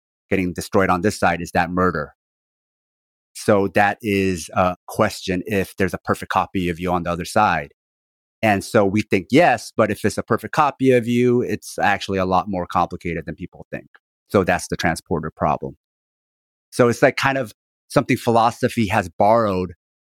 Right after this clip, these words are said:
from Star Trek to make it easier to tell a philosophical question as a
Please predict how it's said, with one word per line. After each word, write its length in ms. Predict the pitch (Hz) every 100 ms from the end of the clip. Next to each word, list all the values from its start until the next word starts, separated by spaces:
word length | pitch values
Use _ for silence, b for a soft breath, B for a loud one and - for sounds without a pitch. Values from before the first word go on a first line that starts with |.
| _ _ _ _ -
from 340 | - 110 101
Star 300 | - - 117
Trek 380 | - - 85 85 - _ _ _ _ _ _
to 80 | -
make 180 | 139 135
it 60 | -
easier 360 | 139 117 117
to 120 | 107 104
tell 260 | - 110
a 40 | 98
philosophical 600 | 104 95 101 92 - 90
question 420 | - 95 - 87
as 220 | 87 78
a 200 | 82